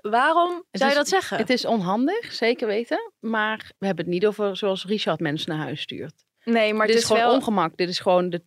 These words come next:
Speaker 2: de stilte opvullen.
Speaker 1: Zo bot,
Speaker 2: Ja, het is,
Speaker 1: Stephanie.
Speaker 2: het
Speaker 1: Dat
Speaker 2: is
Speaker 1: is
Speaker 2: heel
Speaker 1: echt
Speaker 2: bot.
Speaker 1: niet normaal om, hoe bot dat is om dat te zeggen op
Speaker 2: Ja.
Speaker 1: televisie.
Speaker 2: Ja, het is zeker bot. Daar ben ik het mee eens. Maar ik denk wel dat, dat het ongemak is.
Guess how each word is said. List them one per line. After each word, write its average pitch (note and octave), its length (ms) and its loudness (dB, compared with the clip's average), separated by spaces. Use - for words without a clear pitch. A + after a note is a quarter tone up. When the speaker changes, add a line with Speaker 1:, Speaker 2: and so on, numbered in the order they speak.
Speaker 2:
de F3 140 -6
stilte - 400 -2
opvullen. - 560 -6
Speaker 1:
Zo C4+ 720 4
bot, G3 380 0
Speaker 2:
Ja, A3 100 -2
het A3 100 4
is, F#3 60 0
Speaker 1:
Stephanie. F3+ 180 -6
Speaker 2:
het E3 100 -10
Speaker 1:
Dat A#3 80 2
Speaker 2:
is A3 60 -4
Speaker 1:
is B3+ 60 2
Speaker 2:
heel A#3 100 2
Speaker 1:
echt A#3 40 -2
Speaker 2:
bot. A#3 100 6
Speaker 1:
niet A#3 80 4
normaal G3 400 2
om, A#2 140 -4
hoe A3 240 2
bot G3 200 0
dat F3 160 -2
is E3 200 -2
om E3 60 -6
dat D#3 120 -2
te F#3 80 -4
zeggen D#3+ 400 -6
op F#3+ 100 0
Speaker 2:
Ja. G#3+ 60 -2
Speaker 1:
televisie. F3 640 -4
Speaker 2:
Ja, C#4 80 0
het C4+ 100 2
is B3 100 -8
zeker C4+ 260 -2
bot. D#3 180 -2
Daar F3+ 100 -10
ben G3 120 -2
ik G3+ 60 -6
het G3 100 -6
mee F#3 120 -4
eens. D#3+ 120 -6
Maar D#3+ 100 -4
ik E3+ 60 -8
denk F#3+ 160 -2
wel G#3 120 -2
dat, G#3 260 -4
dat G3 160 -2
het F3+ 160 -10
ongemak G3+ 420 -4
is. - 340 -4